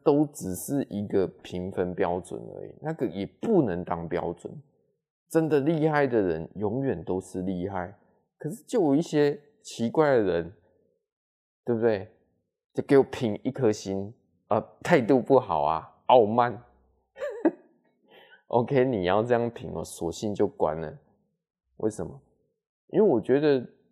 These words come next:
做生意哦，真的要做出品质跟服务，人家就会介绍。你不要去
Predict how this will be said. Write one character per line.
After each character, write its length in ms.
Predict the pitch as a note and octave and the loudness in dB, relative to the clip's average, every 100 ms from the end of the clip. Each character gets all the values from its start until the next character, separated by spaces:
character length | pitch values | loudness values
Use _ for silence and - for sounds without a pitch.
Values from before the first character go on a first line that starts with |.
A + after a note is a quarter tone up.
| _ | _
做 180 | D#3+ | -2
生 300 | C3+ C3 A2 B2 | 0 2 2 2
意 140 | A#2+ | 2
哦， 160 | F#2 E2+ | 0 -2
真 180 | - C3 | -2 0
的 80 | A#2+ | 2
要 160 | A2+ | 0
做 260 | A2+ - B2+ | -2 2 2
出 200 | - A2+ | 2 -8
品 360 | - - F#2+ - | -10 -8 -8 -10
质 320 | - - - | -14 -16 -14
跟 180 | - F#2+ G2+ | -8 -8 -8
服 180 | - | -12
务， 320 | F2+ F2+ F2+ D3+ _ _ _ _ _ _ _ _ _ _ _ _ _ _ _ _ _ _ | -10 -8 -8 -12 _ _ _ _ _ _ _ _ _ _ _ _ _ _ _ _ _ _
人 180 | - C3+ | 0 2
家 160 | D#3 C3+ | 4 2
就 200 | - C3 | 4 4
会 160 | C#3 | 4
介 300 | A#2+ - A#2 | 0 0 0
绍。 380 | G2+ - F2+ G2 _ _ _ _ _ _ _ _ _ | 0 -4 -6 -6 _ _ _ _ _ _ _ _ _
你 180 | A#2 G#2 | -6 -6
不 160 | - | -4
要 180 | A#2 C#3 | -2 -2
去 480 | C3+ D3+ C3+ A#2+ - | -4 -2 -2 -2 -6